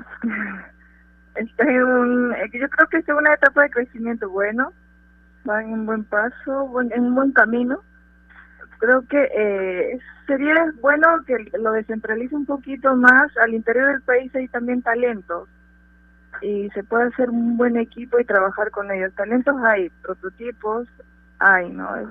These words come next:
oportunidades y sobre todo apoyo, apoyo de empresas como al fútbol de varones. También darle la oportunidad a las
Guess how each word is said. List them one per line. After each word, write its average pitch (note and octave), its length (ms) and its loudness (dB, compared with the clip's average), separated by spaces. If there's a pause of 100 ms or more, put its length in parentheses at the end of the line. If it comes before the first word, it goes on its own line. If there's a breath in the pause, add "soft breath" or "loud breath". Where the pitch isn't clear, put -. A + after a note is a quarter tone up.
oportunidades G#3 1000 0 (240)
y F#3 460 -6 (600 soft breath)
sobre A#3+ 220 2
todo D4 280 4
apoyo, C4+ 760 2 (240)
apoyo C4 320 -2
de B3+ 80 4
empresas A3+ 800 2
como G3 300 -8
al F#3 320 -2
fútbol A#3 420 -2
de G#3 120 0
varones. G#3+ 560 0 (800)
También B3+ 420 0
darle C4+ 360 4
la B3 120 4
oportunidad G3 760 -2
a - 40 -4
las A#3 180 -4